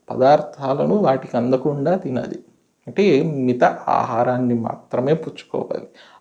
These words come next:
అలా పుచ్చుకోవడం వల్ల నిద్ర అనేది రాదు. ఎక్కువ సమయం ప్రొడక్టివిటీకి మనం పని చేసుకునేటువంటి అవకాశం ఉంటుంది.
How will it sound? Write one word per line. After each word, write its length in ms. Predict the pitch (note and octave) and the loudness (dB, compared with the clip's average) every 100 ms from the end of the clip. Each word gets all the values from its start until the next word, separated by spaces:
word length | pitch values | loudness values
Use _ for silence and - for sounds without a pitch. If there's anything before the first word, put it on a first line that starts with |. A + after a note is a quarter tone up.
| - | -6
అలా 180 | A#2+ C3 | 0 0
పుచ్చుకోవడం 600 | C3 A#2+ - D3 C#3+ C#3+ | 0 -6 -4 0 0 0
వల్ల 220 | C3 B2+ F3+ D3+ - F3+ E3 B2+ | 0 2 2 2 0 -2 -6 -2
నిద్ర 400 | A#2+ B2+ B2 B2+ | 0 0 0 -2
అనేది 340 | D3+ C#3 C3 C3 | 0 2 2 2
రాదు. 340 | - - - - _ _ - _ - | 2 -4 -8 -18 _ _ -20 _ -4
ఎక్కువ 420 | B2+ - - D#3+ | -4 -2 2 4
సమయం 440 | D#3 C3+ C#3+ F3 D#3+ - E3 - _ _ | 4 0 0 2 2 -2 -6 -10 _ _
ప్రొడక్టివిటీకి 880 | - A#2+ C3 C#3 - D#3 D3 C#3+ C3+ C#3+ | 0 4 4 2 0 2 2 0 -2 -2
మనం 240 | C3+ B2+ | -2 -2
పని 260 | A#2+ A2+ A#2+ | -2 -4 -2
చేసుకునేటువంటి 880 | C#3 C3 - C3 B2+ A#2+ - A#2 B2+ | 0 -2 -2 -4 -4 -4 -6 -6 -2
అవకాశం 460 | B2 A2+ B2 B2 C3 | -2 0 -2 -4 -4
ఉంటుంది. 380 | B2 - - | -4 -6 -12